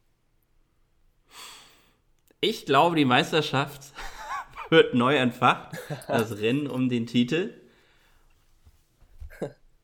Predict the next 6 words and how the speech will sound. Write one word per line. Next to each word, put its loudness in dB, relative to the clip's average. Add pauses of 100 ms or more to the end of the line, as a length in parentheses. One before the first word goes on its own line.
(120)
Und -4 (680)
ich -6
bin -2
wirklich -4 (380)
auf -4
ein -8